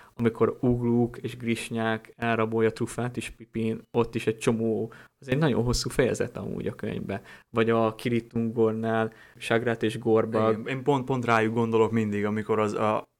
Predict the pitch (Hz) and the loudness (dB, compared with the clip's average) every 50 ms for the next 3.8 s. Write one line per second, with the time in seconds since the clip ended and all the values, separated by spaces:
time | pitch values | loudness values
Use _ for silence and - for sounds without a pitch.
0 | _ _ _ _ _ 113 110 117 120 117 117 113 - 104 95 - 104 101 104 104 | _ _ _ _ _ -6 -2 2 2 2 2 2 -4 -6 -4 -4 -4 -2 0 0
1 | 104 104 104 104 104 110 139 _ _ _ 107 104 101 98 101 104 107 104 104 101 | 0 0 0 -2 -4 -10 -18 _ _ _ -6 -4 -2 -2 -2 -2 -2 -2 -4 -4
2 | - - 104 104 107 101 110 110 104 101 107 101 101 101 104 120 123 131 - _ | -4 -4 -4 -4 -4 -4 -4 -8 -8 -6 -6 -4 -4 -6 -6 -10 -14 -18 -20 _
3 | - 117 110 110 110 117 110 127 120 110 113 113 110 - - - | -6 -4 -4 -2 -2 0 0 0 0 0 0 -4 -4 -6 -10 -12